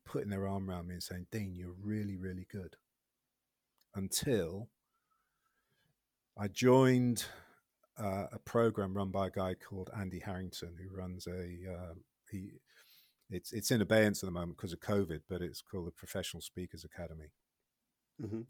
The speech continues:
Speaker 1: And I joined that 'cause I needed to develop my ability to speak publicly. And in a moment when I was on one of his events, and I, I became one of his coaches,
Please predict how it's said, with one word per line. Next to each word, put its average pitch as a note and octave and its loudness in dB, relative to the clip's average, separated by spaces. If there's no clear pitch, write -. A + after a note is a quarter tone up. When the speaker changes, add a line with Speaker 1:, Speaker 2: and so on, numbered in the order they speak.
Speaker 1:
And F#2+ -4
I F2 0
joined G#2 4
that F2+ -4
'cause F2+ -8
I F#2 -2
needed F#2 -4
to E2+ -8
develop F2 -4
my F2 -6
ability F2+ -4
to - -12
speak - -6
publicly. - -12
And F#2+ 0
in A2 2
a G2+ 4
moment G#2+ 4
when F#2 -4
I F2+ -2
was F2+ -4
on F2+ -2
one F2+ -2
of E2 -8
his F2+ -6
events, F2 -6
and F2+ -8
I, F2 -4
I G2+ 0
became G2 -2
one F2 -4
of - -10
his - -12
coaches, - -6